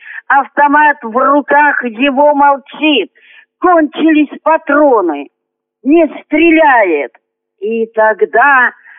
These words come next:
моряк гармонь берет. Не достанься, раненая фрицам,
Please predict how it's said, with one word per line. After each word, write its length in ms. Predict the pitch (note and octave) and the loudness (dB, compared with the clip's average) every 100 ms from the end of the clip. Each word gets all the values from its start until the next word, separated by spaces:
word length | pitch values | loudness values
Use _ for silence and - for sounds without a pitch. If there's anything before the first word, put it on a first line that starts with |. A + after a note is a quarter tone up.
| - - _ | -20 -20 _
моряк 640 | E3+ A3 C#4 C#4+ D4+ D4 G#3+ - | -4 -2 0 2 2 0 -4 -2
гармонь 1120 | B3+ C#4 C#4 C4+ C4 D#4 E4 D#4+ C4+ A#3+ F#3 | 0 2 0 0 2 2 4 2 0 -8 -10
берет. 840 | A3 C4 C4 A3+ G#3+ B3 B3+ G#3 E3+ _ _ | -6 -2 -2 -2 0 2 2 2 -2 _ _
Не 420 | C4 - F4+ G#4 A3+ | -6 -2 0 0 0
достанься, 1400 | C4 C4 - - - D#4 D4+ A#3+ G3 - G3 F#3+ D#3+ - _ | 0 -2 -6 -14 -4 0 2 0 -4 -6 -2 0 0 -6 _
раненая 1040 | - E3 G3 A#3 G#3+ F#3 E3+ F3 F3 F#3 F#3 - | -8 -6 0 0 2 0 0 0 2 0 -2 -8
фрицам, 840 | F3 G#3 A3 F#3 _ E3+ D3 | -6 -4 -4 -8 _ -2 -2